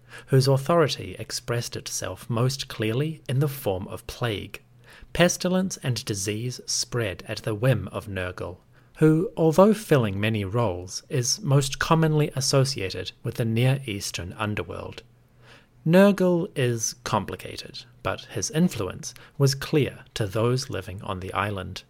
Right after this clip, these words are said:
Plague struck the people of Cyprus, Alashia, and it hit their poor first.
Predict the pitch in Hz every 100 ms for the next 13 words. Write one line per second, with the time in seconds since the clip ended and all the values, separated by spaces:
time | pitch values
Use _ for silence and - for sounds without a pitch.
0 | _ _ _ _ _ - _ _ _ -
1 | - - 190 220 214 - - - 117 -
2 | - - 123 - 117 104 - 98 101 -
3 | - - - - 110 113 110 - - -
4 | - _ - - - 139 - 196 - 127
5 | - - 123 147 151 - - 92 - -
6 | -